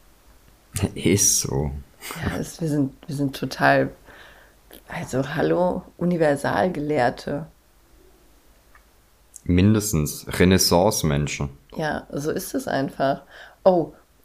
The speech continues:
Speaker 2: habe ich schon von Fan Koch erzählt?
Speaker 1: Ich glaub nicht.
Speaker 2: Nein? Oh Mann, ich hab ja immer so ein paar, äh, also das, Lavu ist ja, also so geht's wahrscheinlich der ganzen Welt, aber so zu Anfang des Jahres oder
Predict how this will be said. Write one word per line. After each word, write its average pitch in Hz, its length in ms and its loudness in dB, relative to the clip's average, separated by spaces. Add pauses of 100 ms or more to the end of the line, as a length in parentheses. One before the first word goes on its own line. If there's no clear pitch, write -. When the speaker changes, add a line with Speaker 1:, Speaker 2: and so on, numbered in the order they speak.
(100)
Speaker 2:
habe 175 220 0
ich 175 80 -2
schon 175 160 -2
von 156 200 -2
Fan 165 320 -2
Koch 160 220 -6
erzählt? 262 520 -2 (1800)
Speaker 1:
Ich 82 160 2
glaub 73 260 2
nicht. 78 260 -4 (120)
Speaker 2:
Nein? 170 540 2 (380)
Oh 165 40 -2
Mann, 156 400 -2
ich 170 160 -4
hab 170 140 2
ja 180 80 6
immer 165 240 2
so 156 160 0
ein 156 100 -4
paar, 156 400 -2
äh, 156 300 0
also 160 200 2 (640)
das, 170 300 2 (420)
Lavu 170 420 6
ist 196 160 2
ja, - 80 2
also 147 160 -2
so 143 100 -2
geht's 151 180 -4
wahrscheinlich 156 280 -6
der 147 100 -2
ganzen 147 320 -4
Welt, 151 220 0
aber 151 340 2 (260)
so 165 160 0
zu 165 160 2
Anfang 170 400 2
des 165 240 -2
Jahres 165 480 2
oder 151 220 -2